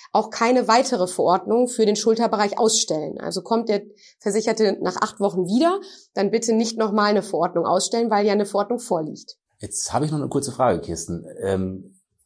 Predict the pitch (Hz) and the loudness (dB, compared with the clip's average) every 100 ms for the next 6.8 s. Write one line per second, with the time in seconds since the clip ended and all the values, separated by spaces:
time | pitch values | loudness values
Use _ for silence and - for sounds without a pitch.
0 | - - 120 113 - 110 - - - - | -6 -2 0 0 -2 -4 -6 -2 0 2
1 | 160 151 139 - 127 120 131 131 117 113 | 0 -2 -2 -2 0 2 2 0 2 2
2 | 113 120 82 76 90 113 156 160 160 113 | 2 0 0 -2 0 2 2 2 0 -2
3 | 123 131 139 135 120 123 123 120 110 107 | -2 -2 0 0 2 2 0 0 2 2
4 | 98 98 104 101 104 139 117 104 - 151 | 2 -2 -4 -4 0 0 0 0 -2 -2
5 | 98 87 - - - - - 104 110 107 | -2 -4 -10 -18 -20 -14 -2 0 2 2
6 | 143 165 165 127 143 135 135 135 | 4 4 2 2 4 6 6 4